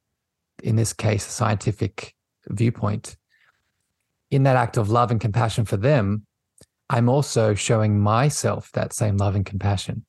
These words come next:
I'm showing the piece of me that's been triggered, that may be wounded, that might be a story connected to their view.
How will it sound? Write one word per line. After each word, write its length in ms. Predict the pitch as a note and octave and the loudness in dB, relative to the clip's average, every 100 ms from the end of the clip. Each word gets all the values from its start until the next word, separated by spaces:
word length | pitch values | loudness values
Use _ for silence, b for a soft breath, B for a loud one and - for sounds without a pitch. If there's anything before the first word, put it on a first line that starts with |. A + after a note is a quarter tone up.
| _ | _
I'm 140 | A2 | -2
showing 480 | G2+ B2+ A#2+ A#2 A2 B B _ | 0 2 2 2 0 B B _
the 80 | - | -6
piece 240 | - B2+ A#2+ | 0 0 0
of 80 | |
me 140 | G#2+ A#2 | 0 2
that's 240 | G#2 - | 0 -2
been 200 | - G#2 | -2 -2
triggered, 580 | - - D#3+ G#2 A2+ B2 - _ _ | 0 0 2 2 0 -6 -12 _ _
that 140 | A2 G#2+ | -2 2
may 140 | A#2 | 2
be 120 | G#2+ | 2
wounded, 500 | G#2+ A#2 D3+ A#2 G#2 | 4 4 4 4 2
that 80 | G#2+ | 2
might 200 | G#2+ G#2+ | 0 0
be 80 | G#2 | 0
a 60 | G2+ | -2
story 500 | - A#2+ B2+ A#2 G#2 | 0 2 2 2 0
connected 520 | A2 A2 - - G2+ | 0 0 -2 -4 -4
to 120 | A2+ | -2
their 220 | G#2 G#2+ | 0 0
view. 420 | G2+ G#2+ G#2+ A#2 | 0 0 2 0